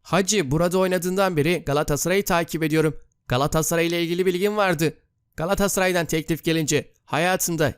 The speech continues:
ilk defa böyle bir his yaşadım. Büyük sevinç yaşadım. Ama aynı zamanda Türkiye'nin en büyük kulübüne geldiğim ve büyük sorumluluk alacağımı biliyordum. Morutan ile geldiğimizde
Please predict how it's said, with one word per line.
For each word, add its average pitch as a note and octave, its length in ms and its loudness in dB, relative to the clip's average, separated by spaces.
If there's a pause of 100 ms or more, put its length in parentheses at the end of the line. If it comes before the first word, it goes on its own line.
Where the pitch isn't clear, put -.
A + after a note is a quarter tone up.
ilk - 240 -6
defa D3 440 0
böyle D3+ 260 2
bir F3 100 2
his D#3 280 0
yaşadım. D3+ 380 0 (300)
Büyük G#3+ 200 0
sevinç D3+ 320 0
yaşadım. D3 380 2 (300)
Ama C3 240 0
aynı D#3+ 200 0
zamanda F3 400 0
Türkiye'nin F3+ 540 -2
en F#3 240 -2
büyük F3+ 180 -2
kulübüne F3 320 0
geldiğim E3 460 0
ve D#3 220 0 (100)
büyük D#3 240 -4
sorumluluk F#3+ 580 -2
alacağımı F3 480 0
biliyordum. E3+ 480 0 (600)
Morutan E3 400 0
ile F#3+ 200 0
geldiğimizde D#3+ 760 -2